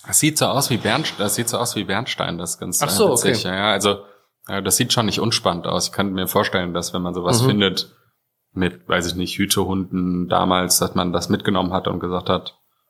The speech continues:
Speaker 1: „Ja, mal gucken, was man damit machen kann.“
Speaker 2: Ja.
Speaker 1: Ja.
Speaker 2: Das stimmt schon. Jetzt aber vielleicht mal zur entscheidenden Frage. Hast du ein paar Wörter? Also vielleicht ist es natürlich jetzt gerade auch mal bei so einer Fleischauswahl wie bei Don Carne,
Speaker 1: Mhm.
Speaker 2: ist es ja auch noch mal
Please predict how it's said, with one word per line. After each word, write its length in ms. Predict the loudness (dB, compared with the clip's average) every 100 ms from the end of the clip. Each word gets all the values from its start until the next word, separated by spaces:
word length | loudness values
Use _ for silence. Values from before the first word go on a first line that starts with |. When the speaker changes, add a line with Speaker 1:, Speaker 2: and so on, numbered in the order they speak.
| -4
Speaker 1:
„Ja, 80 | 0
mal 120 | 0
gucken, 260 | 0 -2 -2
was 120 | 0
man 120 | 0
damit 180 | 2 0
machen 320 | 0 0 -2
kann.“ 260 | -4 -4 -2 2
Speaker 2:
Ja. 300 | 2 2 -4 _ -6
Speaker 1:
Ja. 280 | -4 -4 -6 _
Speaker 2:
Das 140 | -10 -10
stimmt 300 | -8 -8 -8
schon. 180 | -10 -12 -10 -4 -4 -4 -8 _ _
Jetzt 260 | -2 0
aber 180 | -2 -2
vielleicht 360 | 0 2 2 2
mal 180 | -2 -2
zur 520 | 0 2 2 -2 -10 -6
entscheidenden 720 | -4 0 2 4 2 0 -6 -8
Frage. 560 | 0 2 2 -2 -6 -10 _ _ -20 -10
Hast 320 | -2 0 2
du 80 | 2
ein 180 | 2 0
paar 640 | 2 4 4 2 -2 -16 -14
Wörter? 920 | -6 2 2 0 -2 0 2 0 -8 _ _ -16
Also 200 | -4 -4
vielleicht 240 | 0 0 2
ist 160 | 0
es 100 | 0
natürlich 360 | 0 2 2 2
jetzt 160 | 0 2
gerade 240 | 4 4
auch 120 | 2
mal 120 | 0
bei 180 | 0 0
so 100 | 0
einer 140 | 2 2
Fleischauswahl 760 | 4 4 2 -2 -2 -2 -2
wie 100 | -4
bei 160 | -6 -6
Don 160 | -8
Carne, 420 | -8 -6 -6 -6 -10 -16 -16 -6
Speaker 1:
Mhm. 60 |
Speaker 2:
ist 100 | -2
es 160 | 2 4
ja 140 | 4
auch 180 | 4 0
noch 160 | -2 0
mal 560 | 2 4 4 2 -2